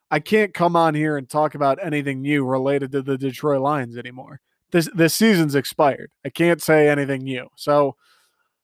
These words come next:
I mean, I'll touch on it, I guess, but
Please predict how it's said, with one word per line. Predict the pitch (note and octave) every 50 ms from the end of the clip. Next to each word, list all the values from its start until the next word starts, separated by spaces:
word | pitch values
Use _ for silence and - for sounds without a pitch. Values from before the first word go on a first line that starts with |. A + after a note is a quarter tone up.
| _ _ _ -
I | F3
mean, | E3+ F3 D#3+
I'll | D#3 D3 C#3
touch | - - E3 F#3 F#3 -
on | E3 D3+ C#3 C#3 C3+
it, | D#3 D#3+ D#3+ - -
I | C#3+
guess, | C3+ B2+ D3+ D3+ D#3 C#3 C3 C#3 - - - _ _ _ _ - C#3 -
but | D3 D3+ C#3+ C3+ B2+ C3